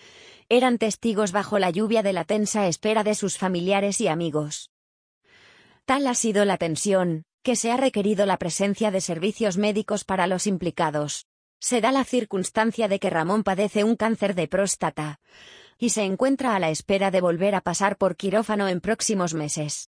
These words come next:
Así lo ha confirmado la hija del matrimonio, quien reclamaba diálogo para solucionar esta situación.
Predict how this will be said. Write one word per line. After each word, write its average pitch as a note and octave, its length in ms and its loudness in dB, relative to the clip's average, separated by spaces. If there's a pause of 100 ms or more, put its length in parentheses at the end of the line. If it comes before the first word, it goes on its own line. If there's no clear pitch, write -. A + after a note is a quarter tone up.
(440)
Así B3 320 0
lo G#3+ 160 4
ha G#3 60 -2
confirmado G3 580 0
la D#3+ 100 2
hija G3+ 300 -2
del F#3 140 0
matrimonio, E3 680 0 (480)
quien A#3 220 2
reclamaba G#3+ 560 0
diálogo G3 420 2
para F3+ 220 -2
solucionar F#3 580 -2
esta G#3 240 -4
situación. E3 720 -4